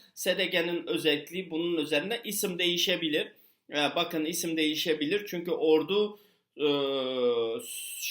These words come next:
heteşe değil artık. Yani Şam'da ya da Suriye'de yeni bir ordu kurulacak ve bu orduda herkes yerini alacak. Dediğim gibi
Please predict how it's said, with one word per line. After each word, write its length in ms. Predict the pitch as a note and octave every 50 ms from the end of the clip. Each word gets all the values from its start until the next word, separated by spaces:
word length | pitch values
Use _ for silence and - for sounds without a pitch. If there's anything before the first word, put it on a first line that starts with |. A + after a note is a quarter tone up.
| - - - - -
heteşe 500 | - F#3 G#3 G3+ G#3 F#3 F3 - G3 F#3
değil 280 | F3 E3 D3 B2+ A2+ A2
artık. 340 | A2 A2 - A2+ G#2 - -
Yani 340 | D3+ D3 D3+ C3 A#2+ B2 B2
Şam'da 1080 | - - - - - - - - D3 D3 D3+ D3+ D3+ D3+ D#3 F3+ G3 G3 F#3+ G3 - - _ _ _
ya 180 | C#3+ D#3 D#3
da 60 | F3+ D#3
Suriye'de 920 | - - - - F#3+ F#3 E3+ D#3 D3 C#3+ C#3+ D3 F#3 G3 G#3+ G#3 G#3 - - _ _ -
yeni 360 | D#3 F3 G#3 G#3 F#3+ E3+ E3+
bir 60 | F3+
ordu 480 | F3 D3 E3 D#3+ D#3 D#3 D3+ E3+ D#3 -
kurulacak 600 | - D3+ D3 C#3+ C#3 C#3+ C#3+ - A3 G#3+ A3 -
ve 200 | E3+ E3 E3 E3+
bu 200 | F3+ F3 E3+ E3
orduda 280 | D#3 D#3 D#3+ - G#3 F#3
herkes 460 | F3 E3+ E3 E3 - E3+ E3 - -
yerini 300 | D#3 D3 D#3+ E3 E3 D#3+
alacak. 560 | D3+ D3 C#3+ C3+ C3+ - G#3 B3 A#3+ - - _ _ _ -
Dediğim 400 | C#3+ E3+ F3+ F3 F#3 F3 E3 D3+
gibi 220 | D3+ C#3+ D3 C#3+